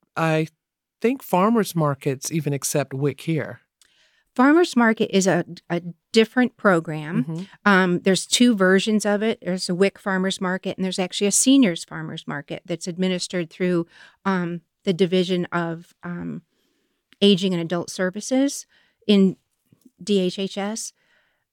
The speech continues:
Speaker 2: Our wic farmers market is seasonal, and it's limited availability. We were only in,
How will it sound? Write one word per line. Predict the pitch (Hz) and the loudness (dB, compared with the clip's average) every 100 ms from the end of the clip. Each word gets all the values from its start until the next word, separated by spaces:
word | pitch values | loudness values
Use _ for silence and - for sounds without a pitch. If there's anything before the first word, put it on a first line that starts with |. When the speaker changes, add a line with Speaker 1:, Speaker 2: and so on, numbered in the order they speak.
| _ - | _ 0
Speaker 2:
Our | 214 269 | 4 4
wic | 233 190 226 - | 2 2 2 2
farmers | - 190 185 185 - | -2 0 0 -2 -4
market | 180 175 175 175 - _ | -4 -4 -4 -4 -4 _
is | 190 185 175 | 2 2 2
seasonal, | - - 196 165 147 139 302 - _ _ _ _ - | -2 0 0 0 -6 -6 -8 -10 _ _ _ _ 0
and | 208 | 2
it's | 185 - | 2 -2
limited | 202 202 180 - 180 | 0 0 0 -4 -6
availability. | 170 170 160 160 160 151 139 160 - | -2 -4 -4 -8 -8 -8 -8 -6 0
We | 185 | 0
were | 180 - | 0 0
only | 196 202 202 | 2 4 2
in, | 175 180 | 0 -4